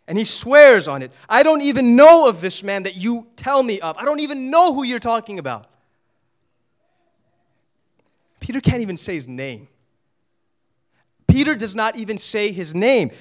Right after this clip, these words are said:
One pastor wrote, "This is a strikingly dismissive way for Peter to speak of the person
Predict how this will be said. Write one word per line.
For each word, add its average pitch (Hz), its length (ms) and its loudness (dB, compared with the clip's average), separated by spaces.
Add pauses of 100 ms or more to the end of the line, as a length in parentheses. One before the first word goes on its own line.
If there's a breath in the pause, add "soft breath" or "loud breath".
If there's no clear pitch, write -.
(280 soft breath)
One 220 340 -6 (260)
pastor 202 440 -12
wrote, 180 260 -10 (920)
"This 240 300 -10
is 208 120 -10
a 214 60 -8
strikingly 220 760 -8
dismissive 196 600 -8
way 170 240 -10
for 165 120 -16
Peter 180 200 -12
to 156 100 -10
speak 185 340 -14
of 156 120 -14
the 160 100 -12
person 175 600 -4